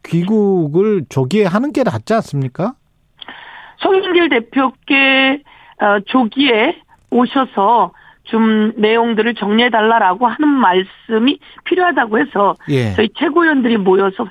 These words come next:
Speaker 2: 회의를 했습니다.
Speaker 1: 음.
Speaker 2: 거기에서 그런 의견이 모였고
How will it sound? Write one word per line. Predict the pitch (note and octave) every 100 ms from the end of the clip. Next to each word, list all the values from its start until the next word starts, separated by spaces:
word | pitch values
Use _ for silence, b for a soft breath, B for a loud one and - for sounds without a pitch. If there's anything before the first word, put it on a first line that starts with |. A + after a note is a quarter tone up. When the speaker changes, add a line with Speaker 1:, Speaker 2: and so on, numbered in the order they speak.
| -
Speaker 2:
회의를 | E4 C4 C4 B3 B B -
했습니다. | F#4 - - E4 G3+ A#3+ - B
Speaker 1:
음. | D3+ B2+
Speaker 2:
거기에서 | A#2 G#3 A#3+ A3+ A3
그런 | A#3 A3+ G#3+
의견이 | G3+ A3 A#3
모였고 | F#3 G3 G#3 - C#4 A3+